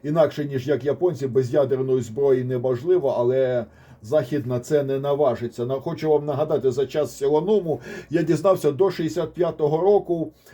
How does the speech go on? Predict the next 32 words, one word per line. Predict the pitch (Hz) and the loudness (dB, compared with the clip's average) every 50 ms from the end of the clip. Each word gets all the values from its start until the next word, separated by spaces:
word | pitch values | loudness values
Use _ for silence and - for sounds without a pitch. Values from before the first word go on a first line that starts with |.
| - - - - | -20 -20 -12 -8
у | 151 165 | -6 -6
С | - - 180 | -4 0 0
Р | 175 170 | 0 0
С | 165 165 - | -2 0 2
Р | 190 185 170 160 | 2 2 2 2
не | 160 170 170 | 0 0 0
було | 143 156 170 165 170 165 147 | 0 0 0 2 4 2 2
засобів | 123 139 180 175 - - - 147 139 147 143 135 | 2 4 2 0 0 0 -4 -4 -2 -2 -4 -2
відбити | 127 156 151 120 117 123 170 160 147 - 143 | -2 -2 -2 -2 -4 -4 -4 -4 -2 -2 -4
повітряний | - 147 143 139 151 151 147 143 139 139 135 139 139 139 | -2 0 0 0 2 0 0 0 2 0 2 2 0 -4
наступ | 139 143 139 127 113 - - 135 120 107 | -2 0 0 0 0 -2 -4 -6 -6 -4
з | 107 135 | 0 0
ядерною | 135 127 120 135 131 127 127 131 120 | 0 2 2 2 2 2 0 -2 -2
зброєю, | 110 120 120 147 170 175 156 135 123 | -4 -6 -6 -2 -2 0 0 -2 -4
крім | - 135 143 139 120 110 | -4 -8 -8 -8 -8 -8
хіба | - - 135 123 143 143 135 123 | -6 -6 -4 0 2 2 2 2
що | 123 - - 131 127 123 117 - - - - - - - - _ 120 | -4 -6 -4 -2 -2 -2 -2 -4 -10 -20 -20 -20 -20 -20 -20 _ -12
зони | 110 110 165 165 151 151 147 151 | -4 0 2 2 2 2 2 0
Москви, | 143 147 143 127 - - - 156 165 185 196 180 170 147 - - | 2 2 0 0 -2 -10 -8 2 4 4 4 4 2 0 -2 -6
і | 147 131 | -8 -4
то | - 175 156 - | -2 0 -2 0
сумнівно, | - 151 143 147 160 180 185 170 147 143 127 143 | -2 -4 -6 -6 -2 0 0 0 0 -2 -2 0
а | 143 143 | 0 0
решта | 160 160 127 - 135 131 | 0 -2 -4 -4 -4 -2
територія | 131 139 131 131 131 131 165 156 143 135 131 120 | 0 0 0 0 0 0 -2 0 2 2 2 2
була | 113 135 135 143 131 | 2 4 4 4 4
би | 117 131 127 | 2 -2 -2
знесена. | - 110 127 123 123 - 139 131 127 120 | -2 -2 -4 -4 -2 -4 -8 -4 -4 -4
До | 107 120 110 | -4 -4 -8
шістдесят | - 143 127 123 131 123 - 139 123 - | -8 -10 -8 -8 -8 -6 -4 -6 -6 -4
п'ятого | 135 139 131 - - 123 123 127 131 139 143 | -4 -4 -4 -4 -4 -4 -2 -2 0 0 2
року | 190 208 180 - 151 156 139 | 2 0 0 0 -4 -6 -6